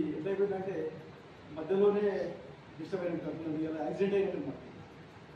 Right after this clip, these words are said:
అదే యాక్సిడెంట్ లాగా ఉంది కదా ఇది సార్. కాబట్టి ఈ యొక్క కాంబినేషన్ అద్వితీయమైనది.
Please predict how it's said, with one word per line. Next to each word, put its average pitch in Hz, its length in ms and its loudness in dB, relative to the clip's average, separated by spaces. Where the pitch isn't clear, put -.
అదే 185 140 4
యాక్సిడెంట్ 190 280 4
లాగా 185 120 2
ఉంది 170 180 -2
కదా 165 140 -4
ఇది 151 220 -4
సార్. 160 200 -10
కాబట్టి 170 300 -10
ఈ - 20 -6
యొక్క 156 180 -4
కాంబినేషన్ 151 640 -2
అద్వితీయమైనది. 156 680 -2